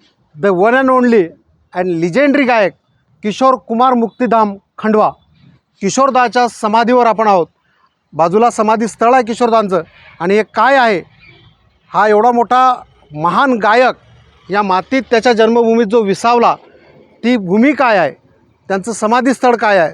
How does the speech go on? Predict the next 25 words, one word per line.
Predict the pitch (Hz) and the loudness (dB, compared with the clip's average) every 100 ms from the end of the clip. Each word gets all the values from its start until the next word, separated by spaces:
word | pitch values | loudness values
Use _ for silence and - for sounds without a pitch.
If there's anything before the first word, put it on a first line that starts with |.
| - | -6
त्यांचा | 175 175 185 | -4 -2 -4
अस्थिकलश | - 247 247 240 - | -4 -4 0 0 -2
कसा | 226 233 | -4 -2
आहे, | 208 156 _ _ _ _ | -2 -2 _ _ _ _
हा | 185 | -4
आपण | 185 214 | 0 0
इथे | 208 | 0
बघणार | 202 190 220 | -2 0 0
आहोत. | 214 208 _ _ _ _ _ - | 0 -2 _ _ _ _ _ -8
चला | 226 233 233 | -2 -2 -2
तर | 190 | -4
मग. | 131 - _ _ _ - - - - _ _ _ _ _ _ _ _ _ _ _ - | -4 -10 _ _ _ -20 -20 -20 -20 _ _ _ _ _ _ _ _ _ _ _ -2
मित्रो, | 175 262 262 | 0 0 2
माझ्या | 220 202 254 | 0 0 0
मागे | 240 247 | 2 0
तुम्ही | 240 247 | 0 -2
इथे | 233 | 0
बघत | 240 220 226 | 0 0 0
असाल, | 214 226 190 175 _ _ _ _ 208 | 0 -2 -2 -8 _ _ _ _ -8
किशोर | 202 247 254 | -2 0 0
कुमार | 254 233 240 247 | 0 -2 0 0
म्हणून | 233 226 240 | 0 0 0
लिहिलेलं | 233 226 226 | 0 2 2
आहे, | 220 247 _ _ _ _ | 0 -2 _ _ _ _
आणि | 185 220 247 254 | -2 0 2 0